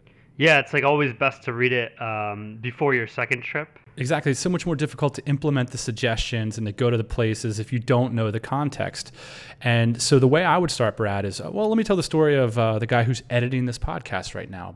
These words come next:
Speaker 2: Ben. Ben came up to me, like, a month ago, and he was like, "Look,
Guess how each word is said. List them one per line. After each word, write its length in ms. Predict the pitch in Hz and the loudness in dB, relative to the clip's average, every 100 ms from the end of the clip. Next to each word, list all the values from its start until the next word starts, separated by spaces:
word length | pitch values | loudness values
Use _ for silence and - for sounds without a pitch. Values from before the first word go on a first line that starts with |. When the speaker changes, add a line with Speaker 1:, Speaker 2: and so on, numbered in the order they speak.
| - | -4
Speaker 2:
Ben. 380 | 120 104 92 - | -4 -4 -10 -4
Ben 140 | 131 | -2
came 160 | 127 143 | 0 0
up 120 | 127 | 0
to 80 | 131 | 0
me, 100 | 123 | 0
like, 180 | 117 113 | 0 0
a 40 | |
month 260 | 110 127 135 | 0 0 0
ago, 380 | 127 123 120 117 - - - 117 | 0 2 2 -2 -12 -20 -12 -2
and 80 | |
he 20 | 117 | 0
was 140 | 117 | 0
like, 100 | 117 | -2
"Look, 280 | 123 92 | -2 -4